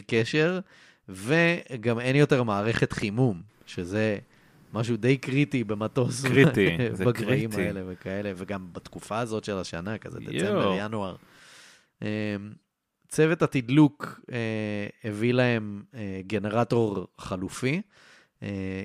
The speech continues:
Speaker 1: כי מה שקרה פשוט, אתה יודע, אה, אה, הייתה להם שעה קבועה כזה של תדלוקים, ואז כש-, אה, כשאחד הטייסים יצא לתדלק, אז הוא פשוט צועק להם, כי אין להם מכשיר קשר יותר.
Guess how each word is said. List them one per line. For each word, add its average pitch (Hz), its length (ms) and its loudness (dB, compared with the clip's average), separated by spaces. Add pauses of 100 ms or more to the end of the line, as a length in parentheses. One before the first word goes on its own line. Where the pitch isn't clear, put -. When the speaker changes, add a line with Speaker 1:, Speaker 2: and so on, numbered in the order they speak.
Speaker 1:
כי 113 160 -4
מה 117 140 -2
שקרה 117 320 -2
פשוט, 113 360 -4 (220)
אתה - 100 -6
יודע, 107 280 2
אה, 95 120 -6 (100)
אה, 113 60 -18 (260)
הייתה 98 240 -4
להם 117 160 0
שעה 107 240 2
קבועה 107 300 2
כזה 113 200 0
של 107 140 -2
תדלוקים, 120 600 2
ואז 113 220 2 (300)
כש-, - 100 -10
אה, 117 340 4
כשאחד 107 1000 -2
הטייסים 113 540 -2
יצא 123 460 2
לתדלק, 127 480 2
אז 123 80 4
הוא 113 80 2
פשוט 117 240 -2
צועק 131 360 -2
להם, 113 220 0
כי 101 200 -6
אין 113 100 -4
להם 117 160 2
מכשיר 110 300 -2
קשר 131 280 2
יותר. 95 260 0